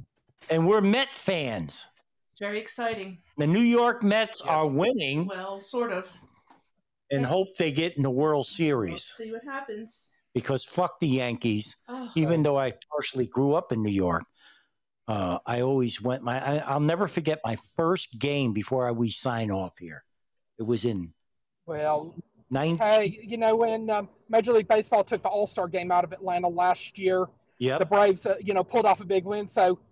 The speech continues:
Speaker 4: basically, Atlanta gave Major League Baseball the big middle finger.
Speaker 2: Yep.
Speaker 1: Yep.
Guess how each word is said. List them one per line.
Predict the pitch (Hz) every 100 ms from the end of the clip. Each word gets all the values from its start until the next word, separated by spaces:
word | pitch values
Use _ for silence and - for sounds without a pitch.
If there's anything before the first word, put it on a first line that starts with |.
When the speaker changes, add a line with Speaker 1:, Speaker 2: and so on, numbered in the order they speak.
| _ _ -
Speaker 4:
basically, | 233 233 220 208
Atlanta | 202 202 196
gave | 185 185 185
Major | 190 196
League | 180 165
Baseball | 190 185 214 180
the | 175
big | 190 165
middle | 190 151
finger. | - 226 196 165 185 - _ - - -
Speaker 2:
Yep. | 202 240 -
Speaker 1:
Yep. | 113 123 135 175